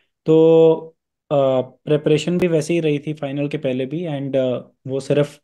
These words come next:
आज नहीं, काफ़ी दिन पहले से स्टार्ट हो जाता है, महीनों पहले से स्टार्ट हो जाता है, but eventually जैसे जैसे मा-, मैच पास जाता है तो वो और ज़्यादा बढ़ती जाती है प्रिपरेशन and fight। तो वो फाइट काफ़ी अच्छी थी, अ,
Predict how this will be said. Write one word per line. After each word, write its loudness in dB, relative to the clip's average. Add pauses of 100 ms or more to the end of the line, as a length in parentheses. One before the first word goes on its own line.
आज 0
नहीं, 0
काफ़ी -4
दिन -4
पहले -6
से -10
स्टार्ट -4
हो -4
जाता -4
है, -6
महीनों -6
पहले 0
से -10
स्टार्ट -4
हो -4
जाता -4
है, -6
but -4
eventually -6
जैसे -4
जैसे -4
मा-, -6
मैच 0
पास 0
जाता -2
है -10 (640)
तो 0
वो 4
और 2
ज़्यादा 2
बढ़ती 0
जाती -2
है -2
प्रिपरेशन -10 (880)
and 0
fight। 0 (640)
तो 4 (760)
वो -10
फाइट 0
काफ़ी 0
अच्छी -4
थी, -8 (120)
अ, 0